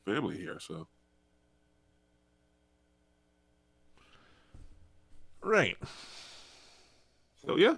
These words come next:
Speaker 1: So.
Speaker 2: Okay,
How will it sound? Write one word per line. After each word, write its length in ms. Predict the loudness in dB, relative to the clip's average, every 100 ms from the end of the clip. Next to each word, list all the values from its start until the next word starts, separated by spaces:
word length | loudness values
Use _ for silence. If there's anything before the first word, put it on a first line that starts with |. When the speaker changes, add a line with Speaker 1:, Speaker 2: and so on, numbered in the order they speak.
| 0
Speaker 1:
So. 320 | 0 2 2 -4 -20 _ _ _ _ _ _ _ _ _ _ _ _ _ _ _ _ _ _ _ _ _ _ _ _ _ _ _ _ _ -20 _ -20 -20 -20 -20 -8 2
Speaker 2:
Okay, 480 | 6 6 8 6